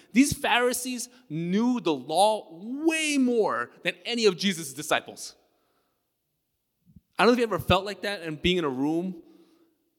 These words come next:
like, even as a pastor, I enter into settings, I'm like, "That person knows way more about Jesus than I do."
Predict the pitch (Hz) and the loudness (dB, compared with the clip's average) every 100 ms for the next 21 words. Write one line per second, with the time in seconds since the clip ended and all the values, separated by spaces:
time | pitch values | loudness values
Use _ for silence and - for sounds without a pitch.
0 | _ - 147 135 - - _ _ _ _ | _ -2 2 2 -2 -20 _ _ _ _
1 | 170 208 233 165 127 - 147 156 - 185 | 2 4 4 0 -4 -2 0 0 -2 -6
2 | 185 - _ _ - - 160 202 208 220 | -8 -14 _ _ -8 0 4 4 4 2
3 | 196 156 - 165 185 156 127 113 139 170 | 0 -4 0 0 0 -4 -4 -4 -4 0
4 | 160 127 120 120 110 110 113 147 208 226 | 0 0 -6 -8 -8 -12 -18 -10 -4 0
5 | 220 196 170 139 113 - 127 117 123 110 | 2 6 6 6 2 -2 -6 -8 -10 -6
6 | 113 107 | -8 -8